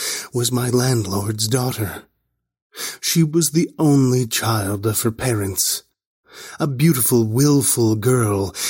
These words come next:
exotically unlike those from whom she was sprung, and among whom she lived with the disdainful air of exile. She was, as a child, a little creature of fairy fancies,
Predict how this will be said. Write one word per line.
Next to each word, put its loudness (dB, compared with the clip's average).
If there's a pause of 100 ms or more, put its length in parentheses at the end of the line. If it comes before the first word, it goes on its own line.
(140)
exotically 0
unlike 0
those 0
from 0
whom 2
she -2
was -2
sprung, -2 (380)
and 0
among 0
whom 2
she 0
lived -2 (240)
with -2
the -2
disdainful 0
air 0
of 0
exile. -4 (880)
She -2
was, 0
as -2
a 0
child, -6 (400)
a -2
little 2
creature 0
of 4
fairy 0
fancies, -4